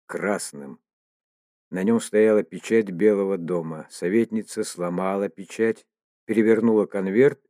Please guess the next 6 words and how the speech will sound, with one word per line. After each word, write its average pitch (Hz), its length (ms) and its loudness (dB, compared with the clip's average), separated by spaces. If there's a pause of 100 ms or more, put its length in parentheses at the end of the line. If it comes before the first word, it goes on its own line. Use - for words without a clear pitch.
и 107 100 0
высыпала 143 580 2
перед 123 320 0
гостьей 120 480 2
его 107 380 2
содержимое. 95 960 -2